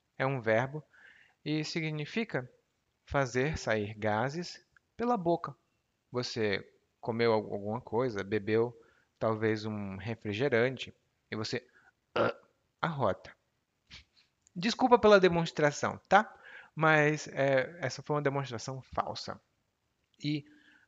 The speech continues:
arrotar feito uma porquinha, essa expressão feito é informal e significa como numa comparação.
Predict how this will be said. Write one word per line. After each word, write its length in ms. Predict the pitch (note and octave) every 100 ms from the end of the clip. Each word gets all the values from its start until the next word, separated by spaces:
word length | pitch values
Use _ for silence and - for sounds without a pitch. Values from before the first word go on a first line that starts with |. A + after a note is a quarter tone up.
| -
arrotar 760 | E3+ F3+ F3+ - F#3+ G#3 - _
feito 520 | - - A#3 A#3+ F3
uma 200 | D3 A#2
porquinha, 680 | - G#2 - - F#3 C3 A2 _ _ _ _ _ _ _ _
essa 280 | D3+ F3 E3+
expressão 480 | C#3+ A#2+ A#2 G#2 G2+
feito 640 | - C3 C3+ C3+ - A#2 _ _
é 120 | A#2+
informal 1040 | A#2 C3 B2+ - B2 B2+ G#2+ F#2+ G#2 - _ - - - _ _
e 180 | D3+ E3+
significa 840 | - F3+ F3+ F3 G#3 G#3 G#3 F#3+ _ _ _
como 560 | - G3+ F#3+ F#3 F#3 - _ _ _ _
numa 300 | D#3 E3 D#3+
comparação. 840 | - C3+ D#3+ C3 C3 - A#2 A#2